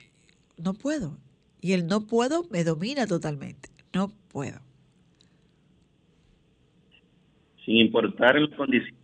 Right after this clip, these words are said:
Speaker 2: que se encuentren, es importante entender y saber, tú usas prótesis, usas, si usas silla de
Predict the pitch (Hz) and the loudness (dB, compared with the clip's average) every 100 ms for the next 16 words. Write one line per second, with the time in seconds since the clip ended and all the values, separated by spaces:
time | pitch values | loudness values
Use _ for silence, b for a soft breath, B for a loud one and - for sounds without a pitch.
0 | _ _ - _ _ 117 113 110 107 101 | _ _ -20 _ _ -2 0 0 -4 -6
1 | - _ _ _ - 104 - 110 104 110 | -8 _ _ _ -18 -16 -8 -6 -2 -2
2 | 104 - 107 _ - 107 98 95 95 107 | -2 -2 -4 _ -12 -10 -8 -10 -6 2
3 | 107 110 - 98 98 98 - _ _ - | 4 4 -2 -4 -2 -4 -6 _ _ -20
4 | _ _ _ _ _ 117 113 110 104 - | _ _ _ _ _ 4 6 6 0 2
5 | 104 107 107 107 107 _ _ _ _ _ | 8 8 8 2 -12 _ _ _ _ _
6 | _ 110 107 104 98 98 110 104 110 110 | _ -6 -2 2 2 2 -2 2 2 2
7 | 107 | -2